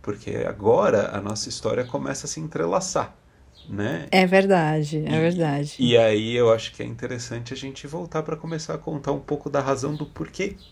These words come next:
Speaker 1: ela foi pra lá.
Speaker 2: É verdade. O que que eu estava fazendo lá? Qual foi o cagaço que me levou pra lá, né?
Speaker 1: E-,
Speaker 2: Nossa, gente,
Speaker 1: e-,
Speaker 2: muitos.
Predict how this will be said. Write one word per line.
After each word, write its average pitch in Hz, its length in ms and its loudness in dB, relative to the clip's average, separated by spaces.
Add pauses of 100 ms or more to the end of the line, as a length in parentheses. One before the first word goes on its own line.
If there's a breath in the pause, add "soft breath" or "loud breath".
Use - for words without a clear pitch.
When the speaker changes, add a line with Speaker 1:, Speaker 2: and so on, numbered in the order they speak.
(120)
Speaker 1:
ela 339 420 2
foi - 360 -8 (520 soft breath)
pra - 180 0
lá. - 320 -6
Speaker 2:
É 185 160 6
verdade. 233 500 6
O - 40 -20
que 247 100 0
que 285 120 8
eu 349 100 12
estava 302 280 12
fazendo 226 300 8
lá? 185 120 8
Qual 403 160 10
foi 494 140 12
o - 20 4
cagaço 233 520 8
que - 100 4
me 247 80 10
levou 208 240 8
pra 202 200 -2
lá, 190 260 2
né? 208 300 4
Speaker 1:
E-, 185 60 0
Speaker 2:
Nossa, 202 340 4
gente, 151 400 -6
Speaker 1:
e-, 147 80 0
Speaker 2:
muitos. 180 300 -2